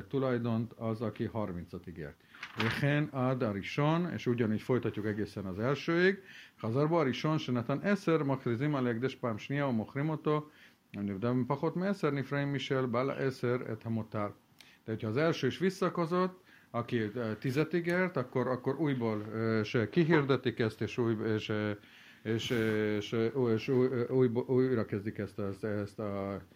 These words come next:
ö, nyilvános, ö, a-, ö, eladást. Ö, és ha a végén tíz alá megy az ára, akkor ez, aki a tíz, tízet ígért, akkor ennek az, ezt a kül-, a különbözetet, ö,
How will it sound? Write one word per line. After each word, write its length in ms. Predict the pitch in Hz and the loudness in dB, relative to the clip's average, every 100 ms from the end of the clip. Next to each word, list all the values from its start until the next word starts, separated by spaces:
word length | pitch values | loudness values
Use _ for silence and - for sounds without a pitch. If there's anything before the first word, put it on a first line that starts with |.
| - - - | -20 -20 -6
ö, 220 | 113 107 | -2 -2
nyilvános, 520 | 107 113 101 101 101 - | 0 -2 -2 -4 -4 -2
ö, 200 | 107 107 | -2 0
a-, 140 | 135 | 0
ö, 200 | 113 107 | 2 0
eladást. 600 | - 147 165 170 190 185 - - - - - | 0 0 2 4 2 0 -10 -20 -20 -20 -2
Ö, 280 | 123 123 | 4 4
és 640 | 127 - 143 143 139 127 - | 4 4 2 4 4 4 2
ha 260 | - 147 143 | 4 6 6
a 200 | 127 120 | 4 2
végén 440 | 151 139 117 104 | 2 4 2 2
tíz 320 | - 156 120 | 4 6 4
alá 500 | - 131 139 113 101 | 0 4 6 4 2
megy 240 | 120 120 104 | 0 0 2
az 160 | 95 | 0
ára, 540 | - 143 160 165 180 180 - - | 0 2 4 2 0 -2 -18 -2
akkor 480 | 139 143 131 123 | -2 2 2 4
ez, 120 | 123 120 | 2 2
aki 220 | 117 120 | 2 0
a 120 | 104 | 2
tíz, 280 | 143 131 - 123 | 2 0 2 -2
tízet 340 | 127 120 120 - | 0 2 2 2
ígért, 400 | 139 131 120 117 | 2 4 4 2
akkor 320 | 110 - 107 | -2 0 -2
ennek 260 | 120 113 101 | 0 -2 0
az, 200 | 104 104 | -2 0
ezt 180 | 117 - | -2 -4
a 60 | |
kül-, 220 | - 110 110 | -2 -2 0
a 220 | 110 101 | -2 0
különbözetet, 840 | - 117 104 101 101 98 107 104 | 0 2 2 0 0 0 -2 -2
ö, 140 | 107 | -2